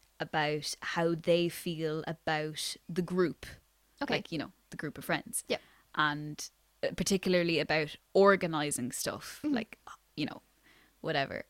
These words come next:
Speaker 1: And from, like, chatting to them and listening to them,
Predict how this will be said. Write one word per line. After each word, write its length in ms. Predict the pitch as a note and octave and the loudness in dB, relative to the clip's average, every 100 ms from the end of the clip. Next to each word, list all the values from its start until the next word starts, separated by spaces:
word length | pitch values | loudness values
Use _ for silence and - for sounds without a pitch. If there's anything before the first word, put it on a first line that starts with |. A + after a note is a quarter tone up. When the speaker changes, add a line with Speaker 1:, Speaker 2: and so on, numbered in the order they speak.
| _ - | _ -4
Speaker 1:
And 520 | D#3 D3 D3+ D3 - - _ _ _ _ _ _ _ _ _ _ _ _ _ _ _ _ _ _ _ _ | -2 0 -4 -6 -8 -14 _ _ _ _ _ _ _ _ _ _ _ _ _ _ _ _ _ _ _ _
from, 400 | - G#3 F3+ F3 | -4 4 6 6
like, 200 | E3+ D#3+ | 4 2
chatting 340 | - F#3+ F#3+ F3+ | 0 2 2 0
to 100 | F3 | -4
them 160 | D#3+ | -2
and 100 | D#3 | 0
listening 360 | F3 F3+ D#3+ D3+ | 2 2 0 -4
to 80 | D#3+ | -6
them, 340 | C#3+ D3 - | -8 -8 -10